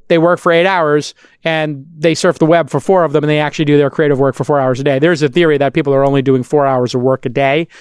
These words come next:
and the other four hours are just filled with surfing the web and doing other nonsense and socializing in meetings. There might be some truth to that, right? Meeting culture. Uh, so I think efficiency will come out of this, uh, but I don't know that there's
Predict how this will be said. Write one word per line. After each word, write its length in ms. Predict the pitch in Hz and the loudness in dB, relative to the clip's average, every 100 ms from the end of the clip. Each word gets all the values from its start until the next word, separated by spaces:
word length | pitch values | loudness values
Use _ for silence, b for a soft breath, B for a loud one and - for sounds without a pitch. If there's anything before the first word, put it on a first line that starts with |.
| B | B
and 120 | 156 147 | -4 -2
the 80 | |
other 160 | 151 143 | 0 -2
four 220 | - 143 | -2 -2
hours 300 | 143 139 135 | -2 -4 -6
are 60 | 139 | -10
just 200 | 131 - | -12 -12
filled 320 | - 143 139 | -4 -2 -2
with 300 | 131 123 - b b b b _ _ | -2 -4 -10 b b b b _ _
surfing 320 | - - 156 147 | -8 -4 -2 0
the 80 | |
web 340 | 139 143 139 131 | 0 0 0 -2
and 220 | 131 131 | -4 -2
doing 260 | 139 139 135 | -2 -2 -4
other 160 | 131 | -8
nonsense 560 | 135 135 135 143 135 123 | -6 -8 -6 -4 -6 -8
and 80 | 127 | -6
socializing 640 | 139 127 139 131 127 127 | -6 -4 -4 -4 -4 -8
in 120 | 127 | -4
meetings. 380 | 151 160 120 131 | -2 -2 -4 -12
There 440 | - - _ - 466 | -20 -20 _ -12 -2
might 180 | 494 | 0
be 100 | 440 | 2
some 200 | - 381 | 2 0
truth 220 | 294 370 - | 2 2 2
to 140 | 156 | -2
that, 200 | 123 123 | -4 -4
right? 220 | 139 151 | -2 -2
Meeting 280 | 151 147 151 | -4 -6 -6
culture. 440 | 147 151 - 156 - B B B B | -4 -4 -2 -4 -4 B B B B
Uh, 300 | 156 147 139 | -6 -4 -4
so 400 | - - 156 156 - _ - B B | -4 0 0 0 -4 _ -20 B B
I 80 | 320 | -2
think 120 | 254 | -2
efficiency 460 | 226 220 190 202 202 | -2 -2 -2 -2 0
will 140 | 180 | 0
come 160 | 190 180 | 0 -2
out 160 | 165 | -2
of 80 | 165 | 0
this, 380 | 165 165 - - b b b - | 2 0 -4 -18 b b b -6
uh, 220 | 156 151 | -2 -2
but 120 | 151 196 | 0 -2
I 80 | |
don't 180 | 254 269 | -2 0
know 220 | 202 185 | 2 2
that 240 | 175 160 - | 2 0 0
there's 500 | 160 151 147 139 | 0 2 2 -2